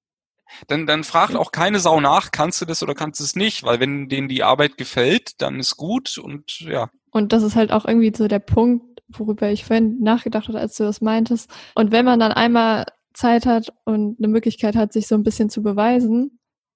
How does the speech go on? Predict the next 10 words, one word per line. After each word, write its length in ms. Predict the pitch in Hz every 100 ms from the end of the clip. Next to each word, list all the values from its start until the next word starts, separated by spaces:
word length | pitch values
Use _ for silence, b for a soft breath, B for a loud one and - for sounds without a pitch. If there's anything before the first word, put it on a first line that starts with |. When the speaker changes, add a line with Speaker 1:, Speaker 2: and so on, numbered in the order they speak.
| _ _ _ _ _ _ _
Speaker 2:
dann 180 | - 208
wird 140 | 220
man 140 | 226 214
auch 120 | 220
nicht 220 | 214 -
mehr 140 | 214
so 440 | 208 214 214 202 - -
verurteilt 640 | 208 233 262 220 196 196
oder 260 | 196 196 202
dann, 280 | 202 208